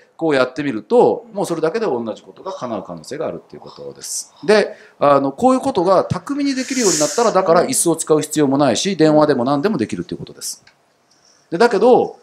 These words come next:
それはこっちの技量も問われるから、だから、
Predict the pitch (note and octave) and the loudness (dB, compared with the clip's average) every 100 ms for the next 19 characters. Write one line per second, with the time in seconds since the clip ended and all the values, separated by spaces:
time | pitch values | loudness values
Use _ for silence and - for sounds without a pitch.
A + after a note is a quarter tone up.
0 | _ - G#3+ G#3+ - D3 B3 G#3 D#3 G#3 | _ -6 -2 -2 -4 -8 -6 -6 -4 -4
1 | A#3+ A#3 G#3+ B3 D4+ G#3+ C3 G#3 C#3+ - | -4 -6 -6 -6 -6 -6 0 0 0 -2
2 | A3 A#3+ A#3 | -6 -2 -2